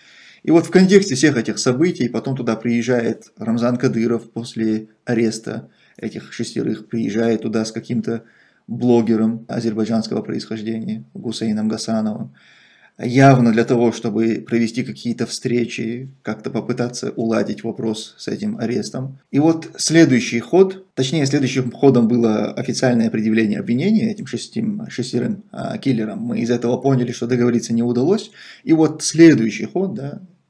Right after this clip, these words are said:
парк имени Джахара Дудаева в Стамбуле, это уже такое окончательная такая точка в этом вопросе, которая показывает, как, а, настроена турецкая власть и турецкое государство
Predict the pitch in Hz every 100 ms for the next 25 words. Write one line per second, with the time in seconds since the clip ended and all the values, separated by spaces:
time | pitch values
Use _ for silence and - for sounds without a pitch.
0 | _ _ 123 117 - 113 107 - - -
1 | 113 110 113 160 202 170 - 143 143 147
2 | 135 135 - _ _ _ _ 156 175 165
3 | 160 160 - 143 139 151 139 151 131 110
4 | 104 104 101 - - 127 - 143 - -
5 | - - - - - 151 185 151 151 _
6 | _ _ _ _ _ - 127 127 120 127
7 | 139 120 110 107 104 - - _ - _
8 | _ _ - - 143 113 - - _ _
9 | _ - - 131 131 127 117 110 - 190
10 | 120 - - - 160 - 120 135 160 117
11 | 110 117 113 101 110 117 117 143 180 156